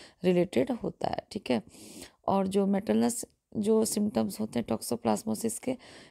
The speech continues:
ये जो होते हैं asympto-, अ, asymptomatic होते हैं, यानी कि इसमें कोई भी सिम्टम देखने को नहीं मिलेगा most of the cases में, ठीक है। लेकिन in some women में क्या होता है फॉलोइंग फीचर देखने को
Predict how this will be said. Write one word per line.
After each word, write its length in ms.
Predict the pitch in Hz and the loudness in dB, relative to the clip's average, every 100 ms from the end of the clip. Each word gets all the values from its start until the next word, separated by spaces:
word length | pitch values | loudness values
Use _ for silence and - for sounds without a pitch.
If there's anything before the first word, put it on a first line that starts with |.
| - | 0
ये 140 | 208 | 2
जो 120 | 220 226 | 4 2
होते 160 | - | 2
हैं 180 | - 202 | 2 2
asympto-, 580 | - 208 202 - - - | 2 0 0 -2 -4 -2
अ, 340 | 208 185 - | 0 0 2
asymptomatic 720 | 208 214 208 214 202 175 - | 2 2 0 0 -2 0 -4
होते 240 | - - - | -4 -6 -4
हैं, 80 | - | 0
यानी 240 | 185 - | 0 0
कि 140 | - | 0
इसमें 280 | 196 - 214 | -2 -2 -2
कोई 200 | - - | 0 2
भी 120 | 214 | 2
सिम्टम 420 | 226 196 196 208 202 | 0 0 0 0 0
देखने 260 | - - | -2 -6
को 240 | - - - - - - 208 | -4 -4 -4 -12 -20 -4 2
नहीं 160 | 226 | 4
मिलेगा 440 | 208 160 62 - - 196 | 4 2 0 -2 -2 2
most 320 | 196 190 - | 2 2 0
of 140 | 170 | 0
the 220 | 170 - | 0 0
cases 340 | 185 - - - | -2 -2 -6 -10
में, 120 | - - - | -10 -12 -12
ठीक 180 | 185 - | -4 0
है। 120 | 262 - - - - | 0 -2 -18 -20 -4
लेकिन 280 | - 208 240 - | -2 0 0 0
in 80 | 233 | 0
some 380 | - 247 247 220 | 0 0 2 2
women 220 | 202 202 | 2 2
में 220 | 196 202 | 0 -2
क्या 160 | - 185 | -2 -4
होता 180 | - | -2
है 40 | 85 | -4
फॉलोइंग 480 | - - 185 - - | 0 -2 0 -2 -2
फीचर 320 | 196 - 196 | -4 -2 -2
देखने 300 | - - - | -2 -6 -6
को 280 | - 269 | 0 -2